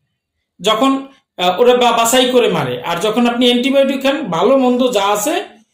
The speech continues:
যখন সাধারণ ওষুধ খাই তখন শুধু খারাপ জীবাণু মারে। যখন ওইটাই পারে না, তখন আমরা অ্যান্টিবায়োটিক খাই, ও যত ধরনের ভালো খারাপ জীবাণু আছে পুরোটাকেই কিল করে দেয়,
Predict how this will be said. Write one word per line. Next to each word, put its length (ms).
যখন 260
সাধারণ 360
ওষুধ 240
খাই 180
তখন 220
শুধু 220
খারাপ 320
জীবাণু 320
মারে। 260
যখন 260
ওইটাই 340
পারে 220
না, 100
তখন 300
আমরা 160
অ্যান্টিবায়োটিক 600
খাই, 180
ও 60
যত 280
ধরনের 300
ভালো 260
খারাপ 340
জীবাণু 320
আছে 160
পুরোটাকেই 680
কিল 240
করে 200
দেয়, 240